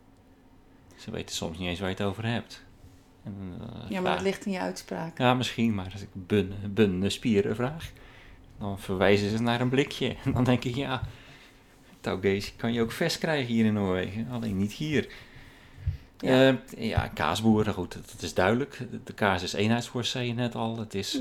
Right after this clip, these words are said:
Speaker 1: eh, vlak van
Speaker 2: smakeloos.
Speaker 1: smaak, smakeloos.
Speaker 2: Ja, beetje plasticachtig zelfs af
Speaker 1: Ja.
Speaker 2: en toe.
Speaker 1: We kunnen wel wat Nederlandse kaas kopen, maar dat zijn hele dure plakjes.
Speaker 2: Ja.
Speaker 1: En dan nog altijd een beetje de basale Nederlandse goudse kaas, hè?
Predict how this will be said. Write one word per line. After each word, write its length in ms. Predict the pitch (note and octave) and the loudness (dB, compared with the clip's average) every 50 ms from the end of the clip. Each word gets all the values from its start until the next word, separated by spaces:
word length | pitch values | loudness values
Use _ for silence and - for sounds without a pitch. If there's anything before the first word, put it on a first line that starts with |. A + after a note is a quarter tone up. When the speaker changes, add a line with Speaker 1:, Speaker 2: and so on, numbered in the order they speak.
| - - B3+ | -2 -2 -4
Speaker 1:
eh, 40 | B3 | -4
vlak 200 | - F#3+ G2 B3+ | -4 -2 0 2
van 120 | A#3 A3+ G#3+ | 4 4 6
Speaker 2:
smakeloos. 420 | - - - G3+ F#3+ F3 E3+ E3+ | 6 6 6 4 4 4 4 4
Speaker 1:
smaak, 360 | E3+ - A2 G#2+ G#2+ G#2+ G#2+ - | 4 6 4 6 4 4 2 -2
smakeloos. 880 | - - - A#2 A2 G#2+ G#2+ - A2+ G#2+ G#2 G2+ G#2 A2 A#2 - - - | -8 -4 0 0 2 2 0 -2 -2 0 2 2 0 0 -4 -8 -12 -14
Speaker 2:
Ja, 60 | - - | -16 -18
beetje 220 | - - - G3+ | -16 -10 -10 -10
plasticachtig 840 | - - F3 - - - - - E3 - C#3+ D#3 - - D#3+ - | -10 -8 -10 -8 -8 -10 -10 -8 -6 -6 -6 -6 -6 -12 -12 -12
zelfs 440 | - - E3+ D3+ C#3+ - - - - | -10 -8 -6 -6 -6 -8 -10 -14 -12
af 80 | - - | -8 -6
Speaker 1:
Ja. 60 | F2+ | -4
Speaker 2:
en 100 | E2+ F2 | -4 -4
toe. 160 | F2 D3 D3 D#3 E3 D#3+ - _ _ - - | -4 -6 -8 -8 -10 -12 -16 _ _ -20 -16
Speaker 1:
We 140 | - F#2+ F#2+ | -14 -10 -4
kunnen 260 | - C3 A#2+ A#2+ A2+ | -2 2 4 6 6
wel 180 | A2+ A2+ A2 | 6 6 6
wat 180 | G2+ G#2 G2+ - | 6 4 2 2
Nederlandse 960 | G#2+ G#2+ G#2+ A2 A2 A2+ A2 A2 G2 G2+ G#2 G#2 G2+ G2 - - - G2 F2+ - - | 2 2 4 4 4 2 2 0 0 0 0 0 0 -2 -4 -4 -4 -6 -6 -8 -8
kaas 400 | - G#2+ G#2 G2 G2 G2+ - - | -6 -4 -4 -4 -4 -6 -8 -6
kopen, 500 | - A2 G#2 G#2 G#2 G#2 - C3+ C3 B2 | 0 2 2 2 2 0 -4 -6 -6 -6
maar 220 | A2 G2+ G2 G2+ | -4 -6 -6 -8
dat 120 | - G#2 - | -8 -10 -10
zijn 160 | - G2+ G#2 | -8 -6 -6
hele 600 | G2+ A#2+ C#3 D3 D3 C#3 C3 B2+ A#2+ B2 A#2 A2 | -6 -6 -6 -6 -6 -6 -8 -8 -8 -6 -6 -6
dure 320 | A2 A#2+ A2+ A2 G#2+ G#2+ G#2 | -4 -4 -4 -4 -4 -4 -6
plakjes. 580 | - G#2+ G2+ - - - G#2 G2+ - - - - - - - - - | -8 -8 -10 -10 -10 -10 -10 -8 -10 -12 -14 -16 -20 -20 -20 -18 -10
Speaker 2:
Ja. 160 | - G#3+ - - - - - - - - - - - | -8 -8 -8 -8 -12 -20 -20 -20 -20 -20 -20 -20 -14
Speaker 1:
En 120 | - G#2 F#2+ | -10 -8 -6
dan 100 | G2 G2 | -4 -4
nog 120 | F#2 F2+ | -2 0
altijd 280 | F#2 F2 F2+ - G2 G2 | 0 0 0 -2 -6 -4
een 80 | G2 | -4
beetje 340 | F#2 F2+ F2 - - G2+ F#2 | -2 -2 -4 -4 -4 -6 -6
de 60 | F#2+ F#2 | -6 -2
basale 480 | F#2 F#2 F#2+ F#2 G2 F#2 F#2 F2 E2+ | -2 -2 -2 0 -2 -2 -2 -4 -4
Nederlandse 600 | F2+ F#2 F2 F2+ F2+ F2+ F2+ F#2 F#2+ - - - F#2+ | -6 -6 -6 -6 -8 -8 -8 -6 -6 -6 -8 -10 -10
goudse 400 | - - F2 F2 E2+ - - - | -8 -6 -6 -6 -4 -6 -6 -6
kaas, 380 | - G2 E2+ E2 D#2 - - | -6 -6 -8 -6 -6 -8 -8
hè? 80 | - | -8